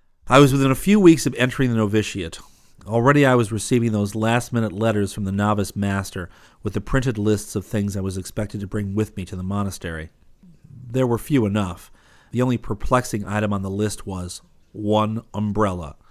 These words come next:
The list made me happy. I read it over and over. I began to feel the same pleasant excitement that used to glow in the pit of my stomach when I was about to start out for camp in the summer or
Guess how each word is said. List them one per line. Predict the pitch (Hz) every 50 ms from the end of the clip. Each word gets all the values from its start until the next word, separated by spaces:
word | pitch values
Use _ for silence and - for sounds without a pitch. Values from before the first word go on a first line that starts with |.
| - _ _ _ _ _ _ _ _ _ _ _ _ _ _ _
The | - 117
list | 117 123 127 120 -
made | - 104 101 98 95
me | 95 92
happy. | 90 107 104 98 92 - 87 - - - _ _ _ _ _ _ _ -
I | - 110
read | 117 127 139 139
it | 127
over | 131 135 131 117 131 127
and | 120
over. | 120 117 110 95 95 - - - - - - - - - - - -
I | 117
began | 117 131 127 156 160 175
to | 185
feel | - - 151 143 131
the | 120
same | 117 - - 156 160 160 165 156
pleasant | - - - 190 185 185 180 190 180 - -
excitement | 147 - - - 139 127 - 185 196 98 - - - - - - -
that | - -
used | 117 120 120 - -
to | 120
glow | 101 98 107 107 120 120 120 117 113
in | 104
the | 101
pit | 98 - - 135 117
of | 110
my | 107 101
stomach | 101 101 - - 120 110 107 101 101
when | 104 101
I | 101
was | 101 104 98
about | 101 101 101
to | - 104
start | - - - 110 107 107
out | 101 101 -
for | - - 92
camp | - - - - 117 110 104 -
in | - 92
the | 92 90
summer | - - 117 110 107 104 92 87 87 -
or | - 95 101 95 95 92